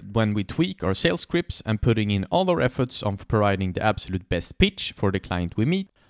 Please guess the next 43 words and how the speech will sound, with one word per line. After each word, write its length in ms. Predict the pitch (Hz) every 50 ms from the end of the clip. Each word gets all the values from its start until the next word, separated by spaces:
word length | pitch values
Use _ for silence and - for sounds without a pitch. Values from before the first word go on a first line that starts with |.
| _ _ _
but 200 | - 104 - -
now 200 | 110 131 143 135
we 180 | 113 101 107 98
know 320 | 104 127 156 190 214 202
that 220 | 139 - 101 95 - -
our 240 | 131 160 185 185
body 320 | 175 - - 127 127 123 123
language 520 | 120 120 117 113 117 120 123 - - - -
and 180 | 113 107 101
our 140 | 98 95 95
tone 400 | - - 175 180 202 202 196 - -
is 220 | 117 113 - -
more 180 | 117 113 113 110
important 500 | 107 104 - 107 98 95 - 101 95 -
than 120 | 95 90 -
the 100 | 98 90
words 320 | 85 87 85 85 - -
we 100 | 92 92
say, 340 | - - 190 180 180 190 190 - _ _ _ _ _
and 200 | 139 165 170 127
therefore, 600 | 127 127 117 113 - - - 104 104 101 98 - -
when 260 | - 101 104 104 104 107
we're 140 | 107 104 98
presenting 540 | - 110 - - 110 101 101 - 101 95 90
our 160 | - 95 90
next 260 | 90 95 95 - -
pitch, 440 | - - 214 214 - - - - - - _ _ -
we 120 | 127 156
should 200 | 170 - 170 135
focus 420 | - - 127 120 - - 110 - -
a 80 | 101 123
lot 220 | 160 214 - -
more 240 | 147 139 143 - -
on 140 | 113 110 98
how 220 | 95 - - 165
we 160 | 175 165 156
say 200 | 147 - 156 147
things 420 | 143 - 147 143 151 156 - - - - -
rather 300 | 104 117 117 113 120 113
than 220 | 110 113 104 95
what 280 | 90 92 90 - - -
we 80 | 76
say. 380 | 73 - - 127 113 98 71